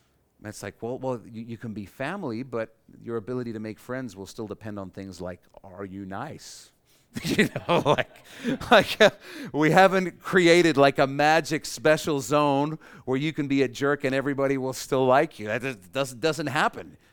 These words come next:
So Jesus chooses the analogy of family, and you are gonna make some very close friends in the church. That will happen. There's something supernatural that takes place when believers get together with the goal of strengthening and encouraging each other. It, it's priceless.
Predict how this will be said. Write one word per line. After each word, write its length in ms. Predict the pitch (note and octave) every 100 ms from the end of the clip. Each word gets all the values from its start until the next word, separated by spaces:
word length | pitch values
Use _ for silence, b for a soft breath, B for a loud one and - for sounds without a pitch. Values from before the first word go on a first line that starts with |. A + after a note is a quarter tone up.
| b b b _ _
So 160 | -
Jesus 480 | D3 E3 A#3 A3 G#3
chooses 400 | - G#3 F3+ D#3+
the 160 | F3 E3
analogy 720 | D#3 E3 F3 G3+ G3 C#3+ F3+
of 100 | D3
family, 440 | - D#3+ D3 C3
and 120 | C3
you 140 | E3+ F#3
are 240 | E3+ G#3+
gonna 240 | F3+ G3+ D#3+
make 480 | C#3+ C3 B2+ - - _ _ _
some 240 | - E3+ D3
very 260 | D3+ C#3+
close 320 | C3 C3 A#2+
friends 300 | - B2 A#2
in 80 | A2
the 80 | G#2+
church. 320 | - G2+ -
That 160 | D3 C#3+
will 200 | E3+ D#3+
happen. 360 | C#3+ C3+ G#2
There's 160 | G2+ A2+
something 340 | - F3+ F3
supernatural 1040 | D#3+ - - D3 C#3 C3 C#3+ - C3+ A2 A2 B B B
that 160 | A#2+ -
takes 260 | D3 C#3
place 360 | - C#3 A#2+ -
when 120 | A#2+
believers 540 | G#2 A#2 B2 C3+ D3
get 180 | - B2+
together 360 | - G#2+ A2 G#2
with 180 | G#2 -
the 60 |
goal 320 | G2 A#2 A#2
of 80 | A2+
strengthening 640 | - - A#2 A#2 A#2 A2 G#2+
and 100 | G#2
encouraging 480 | - A2+ A2 G2
each 220 | G2 F#2 -
other. 220 | F2+ G2
It, 80 | F#2+
it's 180 | A#2+ -
priceless. 840 | - - D3 C#3 - F#2+ - -